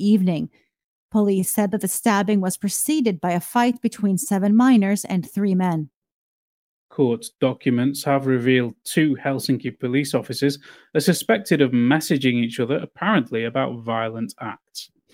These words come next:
Speaker 2: The officers were previously suspected of involvement in a far-right plot to commit acts of violence.
Speaker 1: Finland has ranked second place in a press freedom index compiled by Reporters Without Borders.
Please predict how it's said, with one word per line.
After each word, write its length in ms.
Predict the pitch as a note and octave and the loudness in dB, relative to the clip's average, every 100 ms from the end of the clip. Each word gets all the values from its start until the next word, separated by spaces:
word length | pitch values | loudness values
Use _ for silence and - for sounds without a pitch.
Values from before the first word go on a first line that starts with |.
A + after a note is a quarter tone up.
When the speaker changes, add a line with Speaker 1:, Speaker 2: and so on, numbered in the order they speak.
| - _ _ | -20 _ _
Speaker 2:
The 120 | A2+ A2 | -2 -2
officers 420 | G2 A2+ A#2+ A2+ | -2 -4 -4 -4
were 200 | A#2+ A2+ | -4 -6
previously 580 | - D#3 F#3 D#3+ - C3 | -2 2 4 2 2 0
suspected 600 | C#3 - B2+ B2+ C3+ B2 | 0 -2 -4 -2 -2 -2
of 300 | - C3 C3 | -2 -6 -4
involvement 680 | C#3+ C#3 C3+ C3 C3 C3 C3 - | -2 -2 2 0 2 2 0 -4
in 100 | C3 | -6
a 40 | |
far-right 720 | B2+ - F3+ G3 F3+ F3 - _ _ | -6 -4 0 2 2 0 -2 _ _
plot 320 | C3+ - - _ _ _ _ _ | -4 -4 -14 _ _ _ _ _
to 100 | C3 | -8
commit 400 | - A#2+ G#2 - - | -2 -2 -2 -8 -14
acts 380 | C3+ G2+ - - - | -12 -12 -14 -18 -12
of 120 | A2+ | -10
violence. 680 | A2+ A#2+ G2+ G#2 C3 C3+ - _ _ _ _ _ _ | -8 -8 -8 -8 -14 -16 -16 _ _ _ _ _ _
Speaker 1:
Finland 540 | _ - D#4+ E4+ E4 B3+ | _ 0 2 4 4 4
has 360 | G#3+ F3+ D#3+ | 2 0 -2
ranked 460 | F3+ E3+ E3+ E3+ - | -4 -4 -4 -6 -8
second 500 | - A3 A3+ C#4 A#3+ | -2 -2 4 2 2
place 380 | - E3+ F#3 - | -2 -2 -2 -2
in 120 | F#3+ | -2
a 60 | F3+ | -2
press 440 | - A#3 A#3 - | -2 0 2 0
freedom 500 | - - C4 D#4 D#4 | -6 0 2 4 2
index 500 | F3+ E3+ E3+ F3+ - | 2 0 -2 -4 -6
compiled 680 | - C#4+ C4+ F3+ E3+ F3+ - | 2 2 2 -4 -4 -4 -4
by 140 | E3 | -4
Reporters 720 | E3 F3 - C4 B3 A#3 A#3 | -4 -6 -4 0 2 2 0
Without 300 | A3+ F3+ D#3 | 0 -2 -2
Borders. 500 | D#3 G#3 G#3 E3 D#3 | -2 0 2 0 -6